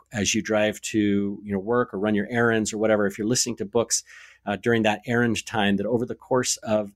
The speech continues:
a year and a half or so, you'll listen to as many books as, or, or, um, take in the same kind of knowledge, uh, if you're curating those books properly,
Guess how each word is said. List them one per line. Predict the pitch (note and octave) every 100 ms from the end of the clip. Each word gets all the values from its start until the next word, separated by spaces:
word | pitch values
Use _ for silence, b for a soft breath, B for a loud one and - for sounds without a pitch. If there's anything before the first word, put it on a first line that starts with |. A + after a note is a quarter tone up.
| B B -
a |
year | G#2 A#2+ B2+
and | A2+
a |
half | - E3 E3+
or | G#2+
so, | - G#2+
you'll | - -
listen | A#2+ - A2
to | G#2 - A2+ A2
as | G#2+ F#2+
many | G2+ A2+ C3+
books | B2 A#2+ A2+ - - -
as, | G#2+ G#2 G2+ G2+ - - b b b
or, | G#2+ G#2
or, | G#2 A2+ F#2+ _ _ B2 A#2+ - A#2+
um, | G#2 F#2+ F2+
take | - B2+
in | C3
the | G#2+
same | - A#2+
kind | - C3+
of | A2+
knowledge, | A#2 A2+ G#2 G2+ - - B B B
uh, | G2+ G2+ G2 F#2+ -
if | A#2+ -
you're | A2
curating | - A#2+ G#2+ G2+
those | G2 F#2
books | - - -
properly, | - C3 B2 F2+ F#2